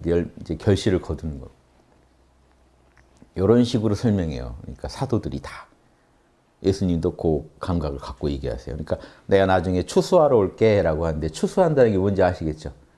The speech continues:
성령의 열매를 맺어서 성령대로 살아서. 자, 그러니까 지금 여기서는 이제 열매를 맺은 거긴 한데요.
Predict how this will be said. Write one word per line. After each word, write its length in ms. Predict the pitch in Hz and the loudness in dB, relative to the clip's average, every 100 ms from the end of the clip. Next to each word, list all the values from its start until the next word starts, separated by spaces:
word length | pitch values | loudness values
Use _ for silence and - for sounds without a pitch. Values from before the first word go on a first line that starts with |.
| _ _ _ _ | _ _ _ _
성령의 540 | - 175 170 156 143 104 | -4 -2 2 4 4 4
열매를 720 | 90 90 95 117 165 226 - | 4 4 4 4 4 2 -4
맺어서 760 | 87 87 95 98 - 165 220 - _ _ | 0 2 4 2 2 0 0 -12 _ _
성령대로 680 | - 170 170 151 139 113 104 | -2 0 2 2 4 4 4
살아서. 560 | - - 170 120 76 - _ | 2 -2 0 0 -6 -8 _
자, 120 | - | -2
그러니까 600 | 110 113 107 - 110 - - _ _ _ _ _ | 0 2 2 2 2 0 -12 _ _ _ _ _
지금 300 | - 131 131 | -6 0 4
여기서는 420 | 117 143 156 147 | 6 6 4 4
이제 280 | 120 147 139 | 4 6 6
열매를 480 | 113 120 143 165 131 | 6 6 6 6 6
맺은 320 | 104 107 156 | 2 4 4
거긴 320 | 151 131 131 | 4 4 0
한데요. 680 | 127 147 120 110 139 69 - | 0 2 6 6 4 2 -6